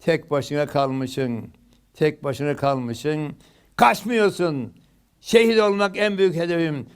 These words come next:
Ben de Allah'ın rızasına uğruna öleceğim." Canını hiçe sayıyorsun. Aha, böyle olursun.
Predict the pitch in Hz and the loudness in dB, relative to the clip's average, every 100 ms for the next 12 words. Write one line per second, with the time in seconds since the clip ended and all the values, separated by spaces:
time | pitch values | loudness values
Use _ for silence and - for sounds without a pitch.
0 | _ - 233 240 208 220 220 202 208 202 | _ 0 2 4 4 4 0 0 0 2
1 | 190 196 190 190 185 175 180 226 226 226 | -2 -4 -2 -2 0 0 4 4 6 4
2 | 240 202 147 107 _ _ - 170 190 185 | 4 0 -8 -14 _ _ -4 -2 2 0
3 | 170 196 180 175 165 156 147 165 151 - | 0 0 0 2 2 0 0 -2 -4 -10
4 | _ _ _ _ _ _ - 151 123 127 | _ _ _ _ _ _ -2 -2 -2 -2
5 | 135 120 104 156 170 180 156 156 143 139 | -2 -4 -4 -2 -2 -4 -4 -2 0 0
6 | 131 135 123 | -2 -6 -6